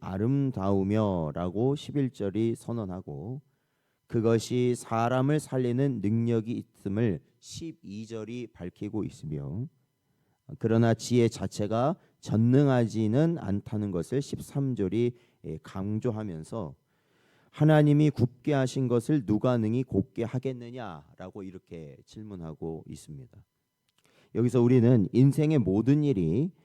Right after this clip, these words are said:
하나님의 절대 주권 아래 있다라는 것을 고백하게 되는 것입니다. 이러한 맥락에서 오늘 십사 절은 그 결론이자 요약이라고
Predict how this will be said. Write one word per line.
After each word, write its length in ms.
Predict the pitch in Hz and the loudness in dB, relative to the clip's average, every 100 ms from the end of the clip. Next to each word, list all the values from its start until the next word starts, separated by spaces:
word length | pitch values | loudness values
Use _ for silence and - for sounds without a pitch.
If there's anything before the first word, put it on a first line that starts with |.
| _ _ | _ _
하나님의 840 | _ 131 131 123 113 104 117 143 156 _ _ _ | _ -12 -8 -8 -10 -10 -10 -10 -12 _ _ _
절대 720 | 117 110 113 - 123 131 156 - _ | -14 -12 -12 -12 -10 -10 -12 -16 _
주권 680 | _ - 104 _ 131 135 135 - | _ -20 -20 _ -10 -10 -10 -14
아래 320 | 95 92 95 | -14 -10 -10
있다라는 760 | 95 - - 131 113 104 104 | -12 -16 -10 -8 -8 -12 -12
것을 640 | 92 78 - 110 127 143 151 _ _ | -10 -10 -10 -4 -2 -2 -6 _ _
고백하게 960 | 98 - 120 - _ 113 101 95 76 - | -4 -2 -2 -8 _ -12 -6 -6 -6 -10
되는 240 | - 92 101 | -8 -6 -4
것입니다. 540 | 78 - 69 67 73 _ _ _ _ _ _ _ _ _ _ _ | -6 -8 -14 -14 -16 _ _ _ _ _ _ _ _ _ _ _
이러한 320 | 120 135 147 | 4 6 6
맥락에서 500 | 131 131 143 139 151 | 4 4 4 2 2
오늘 320 | 156 131 135 117 | 4 6 4 2
십사 500 | - - - 101 104 | -2 -8 -10 -6 -2
절은 580 | 131 131 147 90 73 - | 0 0 -2 -8 -16 -16
그 260 | 143 147 | -12 -10
결론이자 880 | - 101 107 131 147 127 98 76 101 120 | -10 -10 -6 -8 -8 -10 -10 -8 -10 -10
요약이라고 880 | 92 117 127 123 123 104 92 80 | -6 -4 -4 -4 -6 -4 -2 -4